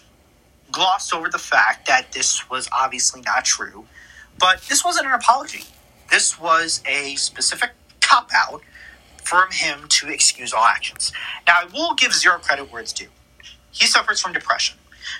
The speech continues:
Depression is a very, very serious condition, right? However, there's no excuse for what he did, right? We can make that very clear. Anybody who does nude photos or tells a girl to shove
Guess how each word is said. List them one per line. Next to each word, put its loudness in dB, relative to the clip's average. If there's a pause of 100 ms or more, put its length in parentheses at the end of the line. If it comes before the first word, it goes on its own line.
Depression 0
is -4
a -2
very, -2
very -6
serious -4
condition, 2 (380)
right? 2 (840)
However, 4
there's 4
no 6
excuse 0
for -4
what -10
he -14
did, -12 (720)
right? 4 (280)
We -18
can -6
make -12
that 0
very 2
clear. -14 (680)
Anybody 0
who -14
does 0 (360)
nude 0
photos 0
or -18
tells 0
a 2
girl -2 (560)
to 0
shove 2